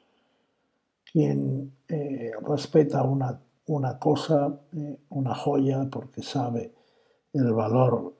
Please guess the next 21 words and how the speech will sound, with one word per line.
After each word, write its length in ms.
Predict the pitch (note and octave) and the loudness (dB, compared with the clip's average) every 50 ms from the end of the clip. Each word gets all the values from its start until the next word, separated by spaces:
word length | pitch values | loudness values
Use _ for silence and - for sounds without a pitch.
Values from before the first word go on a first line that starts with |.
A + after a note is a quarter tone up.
| _ _ _ _ _ - | _ _ _ _ _ -4
que 140 | - C#3+ | -4 -4
tiene. 500 | C3+ - - B2+ B2 A2+ G#2+ G#2+ G2+ - - _ _ _ _ _ _ _ _ | -2 -2 -2 -2 -2 -2 -4 -8 -10 -12 -14 _ _ _ _ _ _ _ _
Quien 540 | - - D3 C#3 C3+ C3 A#2+ A#2 A#2+ C3 - | -8 -4 -2 0 0 0 0 -2 -4 -8 -6
respeta 560 | - - C3+ B2+ - - - D#3+ C#3 C#3+ C#3+ C3+ | -4 0 0 0 0 4 6 6 8 8 6 4
un 100 | C3 - | 2 2
regalo 500 | B2 B2 A#2+ C3+ D3 C#3+ C#3 C#3 C#3 - | 0 0 2 4 6 8 10 10 8 8
porque 340 | - B2 - - - C3+ | 4 0 -4 -2 -2 -2
valora, 580 | A#2 A2+ A2 A2+ A#2 B2+ C3 A2+ A#2 - - - _ _ _ _ _ _ _ _ _ _ - | -2 -2 -2 -2 0 0 0 0 0 -2 -8 -12 _ _ _ _ _ _ _ _ _ _ -2
eh, 640 | C#3 C3+ B2 A#2+ A#2 A#2 A#2 A#2 A#2+ A#2+ A#2+ - - | -2 0 0 0 -2 -4 -4 -4 -4 -4 -2 -2 0
el 100 | E3 C3 | 0 0
significado, 1040 | - - - C3+ A#2 A#2+ A2 - - A#2 - - B2 B2 A#2+ A#2+ A#2+ A#2+ - A#2 - - | -2 -2 -4 -4 -2 -2 -4 -4 -6 -8 -6 -4 -2 -2 0 0 0 -2 -2 -4 -4 -6
pues, 220 | - B2 - - | -6 -6 -6 -4
sentimental, 920 | - A#2+ G#2+ G#2+ - A#2 G2+ G#2+ G2+ G2 F#2 - B2+ B2+ B2 B2 B2+ B2+ C3 - _ _ _ _ _ _ _ _ _ _ _ _ _ - | -6 -6 -6 -6 -8 -8 -8 -8 -10 -8 -4 -2 0 0 0 0 -2 -4 -6 -10 _ _ _ _ _ _ _ _ _ _ _ _ _ -4
eh, 420 | B2+ B2+ B2+ B2 A#2+ A2 A2 A2+ - | -2 -2 0 0 -2 -4 -4 -6 -8
que 100 | - - | -10 -8
puede 320 | A#2 - B2 A#2+ A#2+ A2+ - | -6 -4 -2 -2 -2 -2 -2
tener. 420 | - A2+ F#2+ G2 G#2+ G#2+ - - - _ _ _ _ _ _ _ _ _ _ _ _ _ _ _ _ _ _ _ _ _ _ _ - | -4 -6 -4 -4 -4 -4 -6 -6 -12 _ _ _ _ _ _ _ _ _ _ _ _ _ _ _ _ _ _ _ _ _ _ _ -2
El, 640 | D3+ C#3+ C3+ C3 C3 B2+ C3 B2+ B2+ B2+ A#2+ A#2 G#2 - - - _ _ _ _ _ _ _ _ _ _ _ _ _ _ _ _ _ - - _ _ _ _ _ _ _ _ _ _ _ - | 0 2 4 4 4 4 6 6 4 4 4 2 0 -2 -8 -18 _ _ _ _ _ _ _ _ _ _ _ _ _ _ _ _ _ -20 -20 _ _ _ _ _ _ _ _ _ _ _ -4
es 180 | - C3+ - D#3+ | -2 0 4 6
el 100 | D3 D3 | 6 8
amor 500 | C3+ C3+ C3+ C#3 C3+ C3+ B2+ C3 - | 8 8 6 6 6 4 2 -2 -4